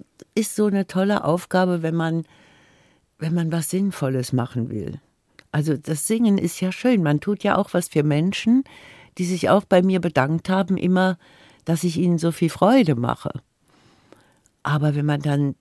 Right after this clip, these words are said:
Menschen hilft, äh, dass man merkt, die Augen strahlen, wenn man kommt. Und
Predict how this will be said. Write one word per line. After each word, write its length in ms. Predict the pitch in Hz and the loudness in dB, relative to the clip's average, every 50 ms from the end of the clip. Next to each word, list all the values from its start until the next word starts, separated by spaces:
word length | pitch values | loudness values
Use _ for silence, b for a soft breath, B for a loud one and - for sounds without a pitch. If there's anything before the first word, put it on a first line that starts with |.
| - | -8
Menschen 560 | - 139 143 151 160 185 175 - - 160 156 | -4 0 0 0 0 0 -4 -4 -4 -2 -2
hilft, 760 | 151 143 165 170 180 190 190 - - - - _ - - - - | -2 0 0 0 0 0 -2 -4 -10 -20 -20 _ -20 -20 -10 -6
äh, 320 | - 139 139 147 147 147 143 b b b b b b b b b | -4 -2 -2 -2 -4 -6 -6 b b b b b b b b b
dass 180 | - 160 156 - | -8 -8 -4 -2
man 160 | 160 151 151 | 0 0 2
merkt, 300 | 139 139 151 175 - - | 2 2 0 0 -2 -2
die 100 | 170 147 | -2 0
Augen 380 | - 120 143 156 160 190 190 - | 2 4 2 4 2 0 -2 -2
strahlen, 520 | - - - - 180 185 185 185 180 175 | -4 -10 -4 2 2 4 4 4 2 2
wenn 120 | 156 147 143 | 0 2 0
man 180 | 139 135 - | 0 0 -2
kommt. 560 | - - 127 127 156 202 269 302 - - - b b b b b b b b b b b b b - | 0 0 2 2 4 2 2 0 -2 -8 -20 b b b b b b b b b b b b b 2
Und 480 | - 165 175 175 175 170 175 180 170 | 6 6 8 8 6 6 4 2 2